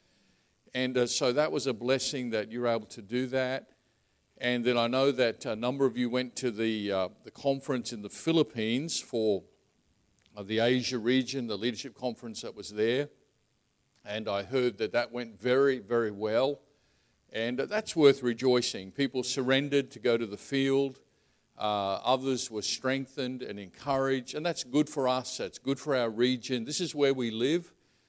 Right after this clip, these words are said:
Uh, this is our, this is our area. Asia's our area. And, uh, so, you know, praise God. We, we, we rejoice in that. That was, that was a good report to hear that. Uh, uh, Soren is where? Where is he?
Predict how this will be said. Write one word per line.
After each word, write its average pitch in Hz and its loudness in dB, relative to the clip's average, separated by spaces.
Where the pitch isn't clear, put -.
Uh, 104 0
this 135 -2
is 127 -2
our, 120 4
this 120 -8
is 127 -6
our 123 2
area. 131 4
Asia's 127 -2
our 117 0
area. 120 0
And, 120 -2
uh, 117 2
so, 120 0
you 196 -4
know, 151 0
praise 175 0
God. 110 2
We, 127 4
we, 127 -4
we 131 -2
rejoice 139 2
in 113 -6
that. 131 0
That 123 -2
was, 110 -8
that 117 -2
was 110 -10
a - -12
good 120 -4
report 127 2
to 101 -16
hear 127 -4
that. 123 0
Uh, 104 -2
uh, 101 -2
Soren 151 2
is 113 -10
where? 127 -2
Where 110 -8
is 104 -10
he? 98 -18